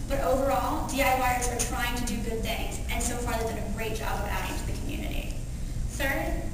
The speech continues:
we're really helping the consumers as a whole. We're trying to educate them about what we're doing and how hard it is to do things as well as you guys do them. And that, yes, we have failures, and we're trying to push past them.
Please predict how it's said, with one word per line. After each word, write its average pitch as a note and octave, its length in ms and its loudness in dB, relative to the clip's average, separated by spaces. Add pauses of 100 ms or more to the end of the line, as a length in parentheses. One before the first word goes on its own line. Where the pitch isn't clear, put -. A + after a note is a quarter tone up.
(160)
we're D#4 180 4
really E4 220 2
helping D4+ 360 6
the D3 120 4
consumers D3 440 2
as - 120 0
a - 40 -2
whole. - 480 0
We're - 120 0
trying - 320 0
to D4 60 0
educate - 460 0
them - 180 -2
about - 320 0
what C3+ 140 2
we're - 100 0
doing - 640 0
and - 80 -2
how - 140 2
hard C4+ 260 2
it C#4 100 2
is - 160 2
to - 60 0
do - 100 -2
things - 320 0
as - 140 0
well G#3 200 0
as G3+ 140 0
you - 60 -2
guys - 300 0
do - 100 0
them. - 300 -2 (760)
And C4+ 160 0
that, C4 220 2
yes, - 420 4 (160)
we C#4+ 140 6
have D4 180 4
failures, - 680 0
and A#3 360 2
we're C4+ 140 4
trying C#4 260 2
to C#4 60 4
push C#4 240 2
past C#4 340 0
them. - 140 -2